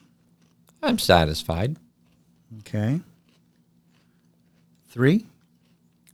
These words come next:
Speaker 1: No, more than a three.
Speaker 2: Four.
Speaker 1: Yeah.
Speaker 2: Okay, so the Oreos original, Gary, nine, twelve, uh, has sixteen points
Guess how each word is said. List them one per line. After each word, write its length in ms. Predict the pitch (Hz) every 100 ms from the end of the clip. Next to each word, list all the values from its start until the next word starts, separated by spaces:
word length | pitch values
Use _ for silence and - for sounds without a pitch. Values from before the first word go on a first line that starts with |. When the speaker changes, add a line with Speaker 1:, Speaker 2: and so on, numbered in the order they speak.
| -
Speaker 1:
No, 200 | 95 76
more 260 | 80 90 82
than 100 | 76
a 60 |
three. 400 | - - 80 82 80 - _ _ _ - _
Speaker 2:
Four. 320 | 120 78 69 - _ _ _ _ _ _ _ _ _ _
Speaker 1:
Yeah. 160 | 101 - - _ _ _ _ _ _ _ 202
Speaker 2:
Okay, 400 | 240 101 90 92
so 540 | - 127 98 95 98 - -
the 400 | 95 98 95 104
Oreos 580 | 120 143 202 160 151 123 -
original, 480 | 107 139 139 101 92
Gary, 460 | 92 90 92 104
nine, 580 | 117 85 92 95 120 185 _ _ _ _ _ _
twelve, 480 | - 90 90 98 101 - _ _ _ _ _ _ 101
uh, 260 | 95 101
has 260 | 101 101 92
sixteen 500 | - 143 - 120 110
points 460 | - 85 - -